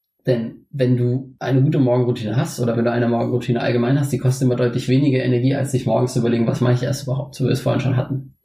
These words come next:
Dadurch sparst du dir immer auch Energie. Und ein weiterer Aspekt ist auch noch, bei dieser Morgenroutine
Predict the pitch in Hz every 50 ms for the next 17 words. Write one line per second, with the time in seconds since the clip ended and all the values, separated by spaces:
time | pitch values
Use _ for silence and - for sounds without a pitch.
0 | _ _ _ _ _ _ _ _ _ - - 113 110 - - 117 117 120 - 131
1 | 123 117 117 117 117 - 127 - 135 - - - 110 117 117 113 101 - - -
2 | _ _ _ _ _ _ _ _ _ _ - 135 131 123 117 120 135 170 139 131
3 | 139 135 135 131 - - 131 127 - 127 - - 113 110 117 113 110 110 - -
4 | - _ _ _ - - 120 120 117 120 120 120 120 131 151 151 139 135 131 131
5 | - 139 135 135 135 135 135 - -